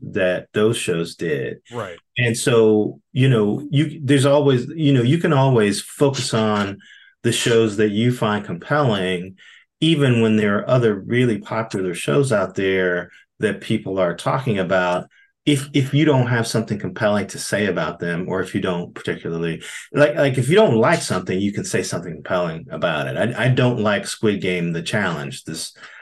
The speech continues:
Speaker 1: reality T V show that was built,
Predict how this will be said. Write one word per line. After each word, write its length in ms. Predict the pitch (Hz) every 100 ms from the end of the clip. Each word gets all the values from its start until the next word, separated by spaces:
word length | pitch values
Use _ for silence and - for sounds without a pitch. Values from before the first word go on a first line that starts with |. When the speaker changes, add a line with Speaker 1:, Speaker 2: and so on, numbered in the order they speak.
| -
Speaker 1:
reality 460 | 104 101 90 87 87
T 180 | - 92
V 120 | 90
show 360 | 85 92 82 82
that 240 | 85 82
was 380 | 90 87 85 - - - - 107
built, 500 | 120 107 98 -